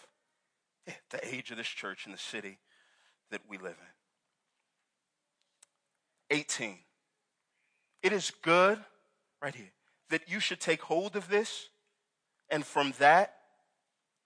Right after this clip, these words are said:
withhold not your hand, for the one who fears God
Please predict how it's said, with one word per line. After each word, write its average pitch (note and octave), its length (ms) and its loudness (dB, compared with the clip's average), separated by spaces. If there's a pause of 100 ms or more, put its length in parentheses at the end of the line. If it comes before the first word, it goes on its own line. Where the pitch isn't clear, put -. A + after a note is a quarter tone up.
(120)
withhold E3 560 0
not D#3 260 6
your D3+ 140 0
hand, D#3 420 -2
for - 140 -16
the C3+ 80 -6
one D3 240 -2
who D#3 100 -10
fears D3+ 440 -4
God C#3 440 6